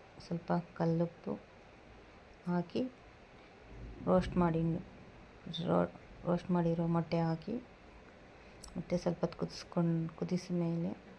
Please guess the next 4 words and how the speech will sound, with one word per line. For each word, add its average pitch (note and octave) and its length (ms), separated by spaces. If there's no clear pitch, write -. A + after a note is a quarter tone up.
ಇವಾಗ F3 340
ಮೊಟ್ಟೆ E3+ 380
ಗ್ರೇವಿ F3 560
ರೆಡಿಯಾಗಿದೆ, E3 840